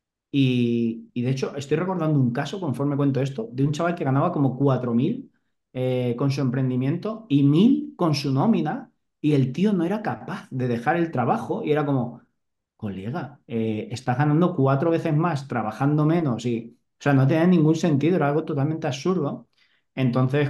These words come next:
pues como tú muy bien dices, eh, te acomodas al fango, ¿no? Te acomodas a lo malo y, y no te das cuenta de que hay un mundo ahí fuera que, que puede ser la hostia.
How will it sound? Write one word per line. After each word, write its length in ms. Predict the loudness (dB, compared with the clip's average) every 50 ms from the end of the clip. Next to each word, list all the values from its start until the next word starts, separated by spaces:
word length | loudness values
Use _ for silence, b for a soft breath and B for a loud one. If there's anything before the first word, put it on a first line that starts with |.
| -2
pues 140 | -4 -4 0
como 160 | 0 0 2
tú 80 | 2 2
muy 120 | 2 4 4
bien 180 | 2 4 4
dices, 360 | 2 0 0 -2 -4 -4 -4 -4
eh, 200 | -4 -2 -4 -2
te 100 | -4 -4
acomodas 360 | -6 -4 -2 -2 -2 -2 -2
al 100 | -4 -6
fango, 320 | -4 -4 -4 -2 -2 -4
¿no? 120 | -4 -4 -4
Te 60 | -4
acomodas 400 | -4 -2 -2 -2 0 -2 -2 -2
a 60 | -2
lo 120 | -2 -2 -2
malo 440 | 0 0 0 0 0 -2 -4 B B B B B B B B B _ _
y, 480 | 0 2 2 2 2 0 0 -2 -4 -4 -2
y 100 | -2 0
no 120 | 0 0
te 60 | -2 -2
das 120 | -4 -4
cuenta 220 | -6 -8 -6 -2 -2
de 100 | -2 -2
que 60 | 0
hay 40 | 2 2
un 100 | 4 4
mundo 280 | 4 2 2 0 0
ahí 100 | -2 -2
fuera 480 | -4 -4 -2 -2 0 0 -2 -4 -4 -4
que, 520 | -4 -2 -2 -2 -4 -8 -8 -10 -12 -14 -16 -8 -6
que 100 | -4 0
puede 200 | 2 2 2 2
ser 160 | 2 0 0
la 120 | 0 0
hostia. 320 | 0 -2 -2 -6 -10 -10